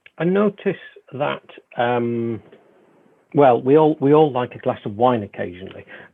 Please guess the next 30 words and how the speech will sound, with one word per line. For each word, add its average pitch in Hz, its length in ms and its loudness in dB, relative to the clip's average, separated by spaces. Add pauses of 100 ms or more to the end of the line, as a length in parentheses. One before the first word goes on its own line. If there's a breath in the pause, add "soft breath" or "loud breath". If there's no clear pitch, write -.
and, 127 320 2
uh, 131 160 0
it, - 140 -10
it's 139 140 -8
become - 360 -2
clear 147 160 0
that 123 160 -6
keeping 185 300 2
a 165 40 2
vineyard 139 460 2
healthy 104 500 -8
can 110 140 -8
be 110 120 -4
a 104 100 -12
significant 123 680 -6
challenge. - 460 -8 (540 loud breath)
Um, 131 360 4 (380 loud breath)
and 160 360 2 (200)
a, 156 380 6
um, 156 320 2 (100)
a - 120 -14
startup 208 460 -2
company 117 360 -6
in 127 80 2
Italy 95 460 -6
called 104 180 -4 (120)
Free 185 200 0
Green 151 400 2
Nature, 135 500 -4 (460 loud breath)
uh, 123 80 0